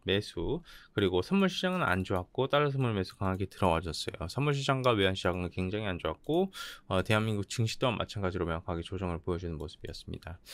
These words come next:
전체, 어, 이 글로벌 시장이 너무 좋지는 않아요. 만약에 이제 뭐, 이란 발,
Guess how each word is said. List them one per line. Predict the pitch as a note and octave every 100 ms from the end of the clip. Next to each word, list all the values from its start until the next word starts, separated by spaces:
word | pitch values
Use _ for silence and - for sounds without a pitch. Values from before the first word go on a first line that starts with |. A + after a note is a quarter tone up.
| - - -
전체, | C3+ F3 F#3 -
어, | G2+ G2 F#2+
이 | F2+ A2+ G#2 - -
글로벌 | - F3+ A3+
시장이 | A3 A#3 D#3
너무 | A#2+ B2
좋지는 | G2+ - D3+
않아요. | E2+ F2 E2+ F2 E2+ E2
만약에 | - F#2 F2
이제 | E2+ E2+ E2+ D#2+ D#2+
뭐, | D#2+ D#2+ D#2+ - - - -
이란 | A2 B2+ D3
발, | D3+ -